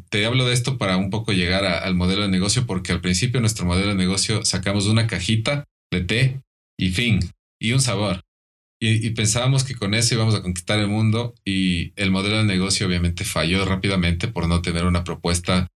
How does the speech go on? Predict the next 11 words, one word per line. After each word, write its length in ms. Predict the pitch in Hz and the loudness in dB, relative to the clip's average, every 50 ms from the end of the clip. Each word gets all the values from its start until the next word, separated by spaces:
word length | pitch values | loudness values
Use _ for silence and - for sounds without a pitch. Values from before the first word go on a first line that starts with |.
| _ _ _ _ _ - | _ _ _ _ _ -4
En, 220 | 92 95 92 90 | -2 -2 0 0
en 160 | 104 98 92 | 0 0 0
tema 240 | 92 101 98 104 101 | 0 0 0 0 0
de, 180 | 95 92 87 85 | 2 0 0 0
en 200 | 87 90 87 85 | 0 -2 -2 0
tema 200 | 104 95 98 98 | 0 0 0 0
de 80 | 95 | 0
productos 440 | 92 - 87 90 92 92 92 - - | -2 -2 0 0 0 0 0 -2 -2
tienes 180 | - 95 92 90 | 0 0 0 0
que 100 | - 87 | -2 -4
tener 420 | - 85 85 85 85 87 87 - | -2 0 0 2 2 0 -2 -4